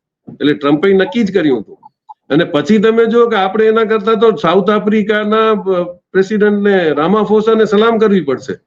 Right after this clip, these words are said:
કે એણે જઈ અને નાક કાપ્યું. ઈ કે "ભાઈ મારી પાસે કતારની જેમ પ્લેન દેવા માટે નથી, પણ હું દલીલ તો કરીશ અને તું જે કહેશ કે મારા ગોરા આફ્રિકન્સ જે છે એને તમે મારો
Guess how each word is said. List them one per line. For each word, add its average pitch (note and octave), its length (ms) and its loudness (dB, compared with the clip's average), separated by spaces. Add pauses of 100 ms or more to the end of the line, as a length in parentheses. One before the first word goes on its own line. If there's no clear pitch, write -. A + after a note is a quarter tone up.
(680)
કે E3+ 100 2
એણે G3+ 220 2
જઈ F#3 300 -2
અને A3+ 200 2
નાક G#3 360 -2
કાપ્યું. D3 420 -4 (600)
ઈ C#3 60 -6
કે F#3 100 2
"ભાઈ G#3 140 2
મારી E3+ 300 0
પાસે G3+ 280 0
કતારની G#3 440 0
જેમ G#3+ 160 2
પ્લેન G3 300 0
દેવા A3 200 2
માટે A3 280 0
નથી, A#3 200 -2
પણ G#3 160 0
હું E3+ 100 4
દલીલ G#3 280 2
તો A#3 120 2
કરીશ A3 280 2
અને F#3 180 2
તું G#3 320 0
જે G#3+ 120 2
કહેશ G#3+ 280 -2
કે G3+ 100 -2
મારા F3 300 0
ગોરા F#3+ 680 0
આફ્રિકન્સ F#3+ 600 0
જે F#3+ 120 2
છે F#3 100 2
એને F#3+ 160 2
તમે F3+ 220 2
મારો F#3+ 360 2